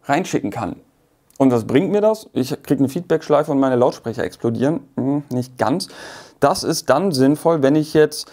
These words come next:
alles, was hier rausgeht, wenn ich das jetzt extra aufnehmen möchte, wie beispielsweise in einer Videosoftware. Also nehmen wir mal an, ich will jetzt ein YouTube-Video machen, wie ich in Ableton Live irgendwelche Beats bastel. Und das will ich natürlich kommentieren.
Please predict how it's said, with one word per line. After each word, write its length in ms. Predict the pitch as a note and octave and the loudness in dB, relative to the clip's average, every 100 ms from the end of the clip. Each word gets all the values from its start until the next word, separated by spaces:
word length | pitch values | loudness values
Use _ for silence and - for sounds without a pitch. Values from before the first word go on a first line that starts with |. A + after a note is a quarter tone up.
| - - _ - | -20 -20 _ -2
alles, 460 | C3+ G3+ A3 - | 2 2 0 -2
was 160 | D#3 D#3+ | -2 0
hier 260 | D#3+ D3+ B2+ | 2 0 2
rausgeht, 540 | C3 G3+ - E3 E3 | 0 0 -2 -2 0
wenn 100 | C#3+ | 0
ich 80 | D#3 | 2
das 200 | D#3+ D#3 | 0 0
jetzt 220 | D#3 - _ | -2 -4 _
extra 540 | - - - D3+ - D3 | -2 -2 -6 -4 0 2
aufnehmen 720 | - F3 G3+ - C3 C3 B2+ | 4 2 2 0 2 4 4
möchte, 500 | B2 C3 - D#3+ D3+ C3+ | 2 0 -2 -2 -2 -4
wie 180 | D3+ | -2
beispielsweise 680 | E3+ C#3+ D3+ C#3+ C3+ C#3+ C#3 | 2 2 0 -4 -2 0 0
in 80 | C#3+ | 0
einer 400 | C3+ C#3 B2+ A#2 | 0 0 -2 -2
Videosoftware. 960 | C#3 F3+ D3+ G#2+ - G2+ - - - - - - - | 0 2 0 0 -4 -10 -10 -10 -10 -10 -16 -20 -6
Also 200 | - B2 | 0 2
nehmen 220 | C#3 A3 A#3+ | 4 4 2
wir 40 | |
mal 140 | A3 | 0
an, 60 | - | -2
ich 140 | F3 | -2
will 120 | E3+ E3+ | 0 0
jetzt 180 | E3 | 0
ein 60 | C#3+ | 0
YouTube-Video 580 | C#3+ G#3+ G#3 E3+ F3+ F3 | 0 0 -2 0 0 2
machen, 420 | D#3+ D#3+ E3 C#3 | 0 0 -2 0
wie 140 | C#3+ | -2
ich 80 | D3 | -2
in 80 | D3 | 0
Ableton 460 | - D#3+ E3 D#3 C3 | 0 0 0 0 2
Live 360 | B2 C#3 D3+ | 4 4 0
irgendwelche 380 | - C3 C3 C3 | 0 2 2 0
Beats 300 | A2+ C3 C3+ | -2 -2 -2
bastel. 460 | - - - G2 - | -4 -4 -4 -8 -4
Und 180 | A#2+ A#2+ | -2 0
das 220 | C3+ - | 0 0
will 100 | C#3 | -2
ich 100 | D3 | 0
natürlich 360 | D3+ C3+ C3+ C3 | -2 -2 -4 -2
kommentieren. 680 | C#3 C3+ C3 - C3 C3+ | 0 0 -2 -2 0 -2